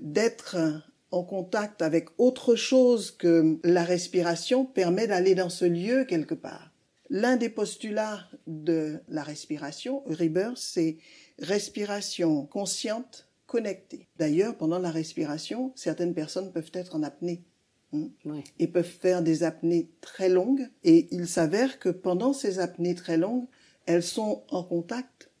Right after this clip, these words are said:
Speaker 1: avec un autre plan de conscience. Et ça, ça aussi, c'est intéressant. Donc, je pense que les apnéistes sont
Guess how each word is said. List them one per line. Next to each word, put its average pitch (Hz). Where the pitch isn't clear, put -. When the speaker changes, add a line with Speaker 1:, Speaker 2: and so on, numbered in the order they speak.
Speaker 1:
avec 175
un 175
autre 240
plan 185
de 175
conscience. -
Et 156
ça, 185
ça 175
aussi, 156
c'est -
intéressant. 156
Donc, 175
je 175
pense 262
que 202
les 170
apnéistes 185
sont 269